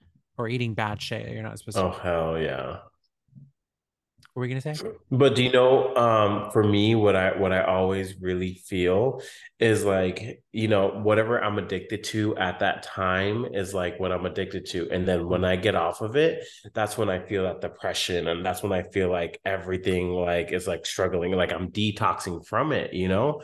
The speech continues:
Speaker 1: Yes.
Speaker 2: And then after I detox it, that's when I get, like, to this, like, healthy high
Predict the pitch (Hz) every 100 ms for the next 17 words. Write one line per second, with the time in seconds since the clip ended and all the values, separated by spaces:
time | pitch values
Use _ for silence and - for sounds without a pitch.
0 | 120 135 175 156 127 113 107 - 107 110
1 | 123 104 95 113 110 87 - 87 - 117
2 | 131 131 - - 101 101 95 95 98 92
3 | 92 101 90 90 - 87 82 - - -
4 | 90 87 82 - 92 82 80 - 87 -
5 | 82 80 90 80 76